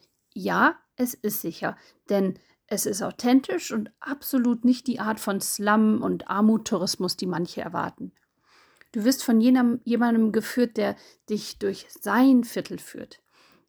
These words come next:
Wenn man mit jemandem zusammen ist, der aus dieser Gegend kommt und die Leute kennt, dann fühlt man sich automatisch sicher. Wenn unser Geschäftsmodell rein profitorientiert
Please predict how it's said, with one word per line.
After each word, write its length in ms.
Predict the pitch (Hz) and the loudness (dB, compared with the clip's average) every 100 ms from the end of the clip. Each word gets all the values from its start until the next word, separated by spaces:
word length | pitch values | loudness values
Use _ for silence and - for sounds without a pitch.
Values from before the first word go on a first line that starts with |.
| - | -2
Wenn 160 | 208 | 2
man 160 | 208 202 | 4 4
mit 160 | 202 | 0
jemandem 480 | 208 226 240 233 214 | 0 2 2 2 0
zusammen 460 | 214 190 208 247 254 | -4 0 4 6 4
ist, 260 | 220 - | 0 -6
der 120 | 214 - | -8 -8
aus 140 | - | -10
dieser 300 | 349 294 285 | -6 -2 0
Gegend 300 | 269 247 226 | 2 0 -2
kommt 420 | - 269 440 - _ _ _ | -2 -2 -2 -10 _ _ _
und 160 | - 220 | -6 -2
die 60 | |
Leute 380 | 202 208 254 - | 0 2 0 -2
kennt, 420 | - 233 320 403 214 | -8 -2 0 0 -2
dann 240 | 214 214 _ _ | -4 -4 _ _
fühlt 320 | - 254 247 | -2 0 2
man 120 | 214 | -2
sich 200 | 208 196 | -2 -6
automatisch 680 | 208 - 196 185 - 185 - | -8 -6 -4 -4 -6 -12 -12
sicher. 380 | - - 190 _ _ _ _ _ _ _ | -14 -16 -20 _ _ _ _ _ _ _
Wenn 180 | 202 208 | 0 2
unser 260 | 214 208 | 2 2
Geschäftsmodell 840 | 196 196 - 339 - - 220 202 185 | 0 -2 -2 -4 -4 -4 2 2 2
rein 380 | 185 247 370 370 | 2 4 4 0
profitorientiert 1120 | - 285 294 - 226 214 202 - - 175 | -4 -4 -6 -4 -4 -2 -4 -6 -6 -6